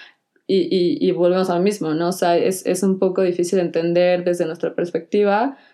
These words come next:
o por lo menos de la mía, cuando dices, "Es que amo a los animales", o "Es que amo, soy amante de los perros", ¿no? ¿Por qué soy amante de los perros y no decir, "Soy amante de los animales y por eso decido,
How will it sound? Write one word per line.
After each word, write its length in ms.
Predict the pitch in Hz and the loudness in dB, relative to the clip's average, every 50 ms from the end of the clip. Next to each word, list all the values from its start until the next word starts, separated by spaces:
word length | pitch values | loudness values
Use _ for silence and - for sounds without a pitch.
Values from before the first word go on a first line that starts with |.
| _ _ | _ _
o 240 | _ 170 170 165 160 | _ 0 0 0 2
por 100 | - 175 | 0 0
lo 80 | 160 160 | 0 2
menos 240 | 175 185 190 190 185 | 0 0 2 2 2
de 80 | 185 | 2
la 80 | 175 175 | 2 2
mía, 480 | 185 202 208 202 196 196 233 277 269 - _ _ _ _ _ | 2 2 2 2 2 2 0 -2 -4 -6 _ _ _ _ _
cuando 760 | - 202 185 180 190 180 175 180 175 180 175 175 175 170 - - | 0 2 2 2 2 2 4 4 4 4 4 4 2 2 0 -2
dices, 380 | 180 202 196 196 180 180 180 214 | 0 0 2 2 2 2 2 0
"Es 120 | 202 - | -2 2
que 80 | - 233 | 2 2
amo 180 | 233 233 233 | 2 4 2
a 60 | 233 | 2
los 160 | 233 190 175 - | 0 0 -2 -2
animales", 600 | - 147 170 185 190 185 190 175 143 160 - - | -4 -2 -2 0 0 0 0 0 0 -2 -2 0
o 100 | 190 185 | 0 2
"Es 120 | 185 185 185 | 0 0 0
que 80 | - 233 | 0 0
amo, 340 | 226 220 220 214 202 190 - - | 0 0 0 -2 -2 -4 -4 -4
soy 180 | - 214 208 | -2 0 0
amante 400 | 226 226 220 214 214 214 208 240 | 2 2 2 2 0 0 0 0
de 60 | 226 208 | 2 2
los 220 | 175 151 139 - | 2 0 -2 -6
perros", 560 | - - 202 190 - - 180 190 - - _ _ _ _ | 0 0 2 2 2 -2 -6 -10 -14 -20 _ _ _ _
¿no? 240 | 175 180 180 190 | -4 -2 -2 0
¿Por 140 | - 196 190 | 0 -2 0
qué 100 | 196 220 | 2 0
soy 160 | 208 - 247 | 2 2 2
amante 380 | 247 226 208 185 185 190 190 208 | 2 4 2 2 0 0 -2 0
de 60 | 202 190 | 0 0
los 160 | - 151 - | 0 -2 -2
perros 400 | - 190 185 185 190 190 190 - | 0 0 0 2 0 0 -2 -2
y 60 | 165 | -4
no 140 | 170 175 180 | -2 -2 0
decir, 300 | 185 180 175 - 185 180 180 | 0 -2 0 -2 -2 -2 0
"Soy 120 | - 190 | 0 0
amante 320 | 190 190 190 185 180 180 | 2 2 0 0 0 0
de 60 | 190 185 | 0 0
los 160 | 170 - - | 0 -2 -4
animales 540 | 170 160 165 170 175 175 175 175 175 175 175 | -6 -4 -2 -2 0 0 2 0 0 -2 -2
y 40 | 170 | -4
por 180 | - 175 175 | -2 0 0
eso 160 | 175 175 196 185 | 0 0 0 -2
decido, 640 | 165 143 147 - 185 180 175 175 175 170 170 170 | -2 -2 -2 -2 0 2 2 4 2 2 0 -4